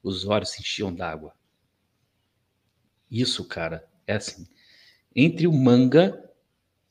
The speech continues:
e eu ali na arquibancada, exia-, existia fisicamente um fosso que separa a arquibancada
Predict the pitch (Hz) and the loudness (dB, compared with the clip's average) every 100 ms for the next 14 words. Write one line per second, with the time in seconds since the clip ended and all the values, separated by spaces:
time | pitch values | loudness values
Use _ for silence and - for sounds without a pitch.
0 | _ _ _ 123 113 117 147 175 - 107 | _ _ _ -4 2 4 4 2 -2 -4
1 | 110 107 - 107 98 85 85 85 87 117 | -2 -4 -4 -6 -6 -6 -4 -4 -4 -8
2 | - _ _ _ _ _ _ _ - 110 | -12 _ _ _ _ _ _ _ -6 -6
3 | 98 131 147 - - - - 123 117 - | -2 -2 -2 -6 -14 -10 -4 -4 -2 -4
4 | - 143 - 180 160 - 120 131 165 147 | -2 -4 -4 -6 -6 -6 -6 -4 -6 -8
5 | - 113 104 - - - _ _ _ - | -6 -4 -4 -6 -14 -18 _ _ _ -16
6 | - 92 - 107 107 - 101 98 85 98 | -10 -10 -6 -6 -6 -8 -8 -8 -6 -2
7 | 95 95 101 | -2 -2 -10